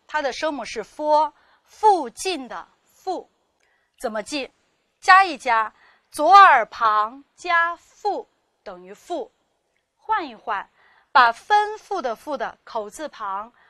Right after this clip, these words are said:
换成左耳旁，就是附近的附。写的时候要注意什么呢？我们先写横撇弯钩竖，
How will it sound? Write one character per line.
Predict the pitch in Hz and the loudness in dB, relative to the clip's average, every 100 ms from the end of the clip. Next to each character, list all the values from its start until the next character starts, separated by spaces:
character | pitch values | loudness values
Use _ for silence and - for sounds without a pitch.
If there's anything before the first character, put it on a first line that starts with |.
| _ | _
换 | - 339 269 | 4 4 2
成 | 240 226 | -8 -12
左 | 220 220 | -8 -2
耳 | 294 277 190 | 2 2 -2
旁， | - 196 185 208 _ _ _ | -8 -6 -6 -8 _ _ _
就 | 233 | -12
是 | - 214 | -12 -14
附 | - 311 247 | -14 -14 -14
近 | 269 226 | -14 -18
的 | 175 | -20
附。 | _ 220 - _ _ _ _ - | _ -12 -12 _ _ _ _ -14
写 | - 311 | -6 -4
的 | 427 | -2
时 | 359 | -2
候 | |
要 | 330 320 | 0 0
注 | 330 | -2
意 | 311 | -8
什 | 285 214 | -8 -10
么 | 233 | -6
呢？ | 285 320 _ _ _ _ _ | -6 -8 _ _ _ _ _
我 | 254 | -4
们 | 269 | -2
先 | 320 415 427 | -2 -4 -6
写 | - 254 | -6 -8
横 | 202 - 240 320 | -8 -8 -10 -10
撇 | - - 175 | -12 -10 -8
弯 | 226 285 320 | 2 2 2
钩 | 320 339 349 359 - _ | 0 4 4 2 -10 _
竖， | - - 370 302 | -16 -10 -6 -8